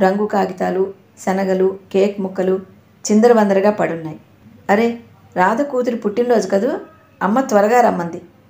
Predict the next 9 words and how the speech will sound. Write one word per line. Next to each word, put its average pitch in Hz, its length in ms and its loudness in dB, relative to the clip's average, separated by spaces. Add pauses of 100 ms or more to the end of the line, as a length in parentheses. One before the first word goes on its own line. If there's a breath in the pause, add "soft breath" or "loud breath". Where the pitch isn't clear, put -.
(200)
రాధ 185 240 2
ఏమనుకుంటుందో, 196 800 -4 (520)
ఎలా 202 180 4
నచ్చ 226 300 -4
చెప్పటం?" 202 440 -6 (220)
అనుకుంటూ 196 380 -4
కుర్చీలో 208 640 -4 (200)
ఆలోచిస్తూ 220 520 -6
కూర్చో. 170 280 -10